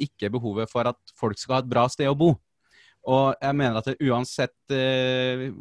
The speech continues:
hvor, hva vi lander på sånn konkret, så er jo det, eh, er det jo det som må være hovedtanken, at folk skal ha et, eh, ålreit sted å bo. Og akkurat på den fronten der, så, eh, er det, ja, det, det, det er for mange dårlige utleiere,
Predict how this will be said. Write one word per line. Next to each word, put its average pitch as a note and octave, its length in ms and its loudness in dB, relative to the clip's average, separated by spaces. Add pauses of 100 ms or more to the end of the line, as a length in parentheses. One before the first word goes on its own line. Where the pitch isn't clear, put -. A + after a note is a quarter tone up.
(120)
hvor, B2 220 -2 (100)
hva A#2+ 180 4
vi B2 80 2
lander A#2 220 2
på - 100 -4
sånn A2+ 160 -2
konkret, C3+ 460 0
så - 160 0
er A#2 140 4
jo A#2 60 -2
det, A2 260 -2 (760)
eh, A#2 500 -2
er B2 120 2
det B2+ 100 4
jo - 0 -
det A2+ 220 2
som A#2 100 -4
må A#2 80 0
være G#2 240 2
hovedtanken, G#2 1040 -4
at - 80 -6
folk G#2+ 160 -4
skal A#2 240 -2
ha G#2 200 2
et, - 280 -12
eh, G#2 640 -6
ålreit G#2+ 320 -2
sted - 240 -4
å - 20 -2
bo. F#3 300 2
Og C3+ 240 0
akkurat A#2 240 -4
på B2 80 -10
den A2+ 100 -4
fronten G2+ 300 -8
der, B2 160 0
så, C3+ 300 -2 (520)
eh, B2 640 -2 (160)
er G#2+ 180 0
det, A#2 640 0 (720)
ja, F#2+ 100 -2 (200)
det, C3 180 2
det, D#3 220 2
det E3 80 6
er E3+ 80 6
for G3+ 80 2
mange D#3 300 4
dårlige E3 340 8
utleiere, C#3+ 300 6